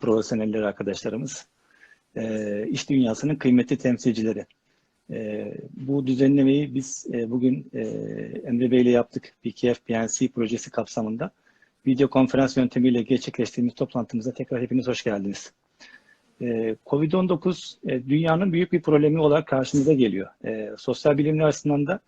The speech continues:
e, çok ciddi durum. E, küresel olarak da büyüme oranlarında, e, yaşanacak daralmanın işsizlik or-, üzerindeki yaratacağı etki çok büyük. E, yani şöyle söyleyeyim, e, Uluslararası Çalışma Örgütü,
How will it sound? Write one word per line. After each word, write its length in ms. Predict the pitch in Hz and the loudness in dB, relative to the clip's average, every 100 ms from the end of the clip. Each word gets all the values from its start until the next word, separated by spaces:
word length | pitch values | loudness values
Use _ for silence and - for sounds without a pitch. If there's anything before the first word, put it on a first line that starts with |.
| _ _ _ - | _ _ _ -8
e, 160 | 123 120 | -6 -4
çok 240 | - 147 | -4 -6
ciddi 400 | 139 - 120 107 | -8 -2 0 0
durum. 240 | 110 175 - - | -2 -6 -8 -10
E, 440 | 190 117 113 104 | -8 -6 -6 -6
küresel 400 | - 151 143 - 170 | -6 0 0 2 2
olarak 180 | 143 | 2
da 140 | 147 131 | 2 4
büyüme 260 | 147 156 | 4 4
oranlarında, 680 | 160 151 147 143 147 143 214 - | 4 4 4 2 0 -2 -4 -6
e, 60 | 135 120 110 110 | -6 -4 -4 -4
yaşanacak 560 | 117 131 147 143 156 - | -2 -2 0 0 0 0
daralmanın 480 | 143 147 143 170 214 _ _ _ _ - | 2 4 4 2 -4 _ _ _ _ -6
işsizlik 400 | 131 143 165 170 | -4 -2 0 0
or-, 420 | 165 147 139 120 | 0 4 4 6
üzerindeki 420 | 135 143 135 131 | 4 4 4 4
yaratacağı 640 | 147 143 135 139 - 143 135 | 4 4 0 -2 2 4 4
etki 280 | 131 - | 2 -2
çok 280 | 165 190 - | 0 -2 0
büyük. 320 | 131 - - - | -2 -2 -10 -12
E, 80 | - 60 - - - - | -8 -6 -6 -6 -8 -4
yani 220 | 127 117 | -4 -2
şöyle 200 | 151 147 | 2 2
söyleyeyim, 340 | 127 139 185 - _ _ _ - | 2 -2 -4 -8 _ _ _ -10
e, 120 | 120 | -6
Uluslararası 540 | 117 139 135 170 160 165 | 0 0 4 4 4 2
Çalışma 380 | 139 135 - 175 | 0 0 4 6
Örgütü, 400 | 135 120 - | 6 4 -2